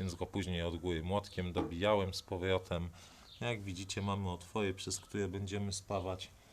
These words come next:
Większość otworów wyszła dobrze. Z dwa czy trzy są w złym miejscu na tylnym progu, ale to wam później pokażę. O, tutaj taka świeczka na komarie, żeby mnie nie zżerały żywcem. Powiem wam, że nawet działa.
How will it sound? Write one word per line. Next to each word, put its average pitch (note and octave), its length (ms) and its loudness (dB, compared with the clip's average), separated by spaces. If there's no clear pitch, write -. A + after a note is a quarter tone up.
Większość D3 440 6
otworów A2+ 560 2
wyszła F2+ 360 -2
dobrze. A2+ 580 2
Z F#2+ 120 -6
dwa G#2+ 240 4
czy - 160 -4
trzy G#2+ 460 2
są G#2 260 0
w F#2+ 40 -2
złym G#2+ 340 2
miejscu B2+ 440 0
na A#2 120 2
tylnym A2 440 -2
progu, G#2 400 2
ale G2 80 2
to G#2 140 -2
wam F#2+ 140 0
później G2 340 -4
pokażę. F2 540 0
O, D#2 100 0
tutaj - 260 -2
taka F2 200 -2
świeczka - 500 -2
na E2 120 -6
komarie, E2 420 -4
żeby D#2+ 220 -8
mnie E2 200 -4
nie E2 120 -4
zżerały E2+ 560 0
żywcem. F#2 540 -4
Powiem A3 200 8
wam, C3+ 140 4
że G2+ 100 -4
nawet E2+ 260 0
działa. D2+ 320 -4